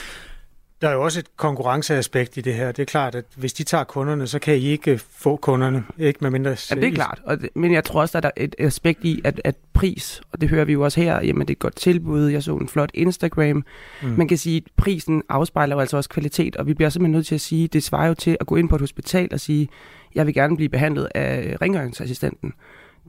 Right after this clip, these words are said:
Speaker 2: Det gør ikke noget, der ikke er nogen læge eller en sygeplejerske, fordi det er jo bare, det er jo bare lige det overfladiske.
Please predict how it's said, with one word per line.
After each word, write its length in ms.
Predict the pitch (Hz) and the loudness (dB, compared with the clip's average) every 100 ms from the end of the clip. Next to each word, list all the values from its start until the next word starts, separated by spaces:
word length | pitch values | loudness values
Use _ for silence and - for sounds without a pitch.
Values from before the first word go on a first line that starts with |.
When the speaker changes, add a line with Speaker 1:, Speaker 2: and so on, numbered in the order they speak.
| _ | _
Speaker 2:
Det 80 | 170 | 2
gør 80 | 143 | 2
ikke 100 | 147 | 0
noget, 80 | |
der 60 | 135 | -2
ikke 80 | 139 | -2
er 20 | |
nogen 140 | 139 | 0
læge 340 | 135 139 156 143 | 2 4 6 6
eller 160 | 127 | 2
en 100 | 127 | 0
sygeplejerske, 600 | 120 143 143 - - - | 4 4 4 2 -2 -4
fordi 340 | - 135 127 - - - - - - - _ _ | -2 0 0 -2 -6 -20 -20 -20 -20 -20 _ _
det 80 | 156 | 4
er 40 | |
jo 60 | 143 | 4
bare, 260 | - 120 110 98 | 2 -2 -4 -6
det 40 | |
er 40 | - | -8
jo 60 | 156 | -2
bare 160 | 139 | 0
lige 140 | 143 147 | 2 4
det 80 | 135 | 4
overfladiske. 580 | 165 - 71 - 117 | 2 0 -8 -8 -8